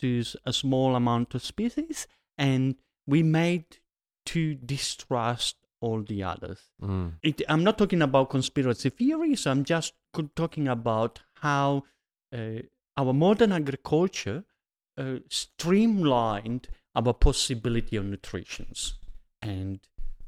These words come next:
Speaker 1: shrunk our possibility of nutrition. Like, there's a, a beautiful stats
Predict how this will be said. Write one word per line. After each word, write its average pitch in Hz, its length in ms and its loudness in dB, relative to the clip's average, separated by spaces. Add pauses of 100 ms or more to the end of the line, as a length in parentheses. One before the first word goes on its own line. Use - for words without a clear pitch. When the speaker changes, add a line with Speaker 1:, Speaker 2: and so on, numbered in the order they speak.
(260)
Speaker 1:
shrunk 135 720 2 (120)
our 104 180 -2
possibility 98 680 -6
of 90 80 -8
nutrition. - 600 -14 (360)
Like, 113 240 -4
there's 123 200 -4
a, 123 260 -2 (140)
a 123 60 -12
beautiful 127 720 -6 (240)
stats - 500 -8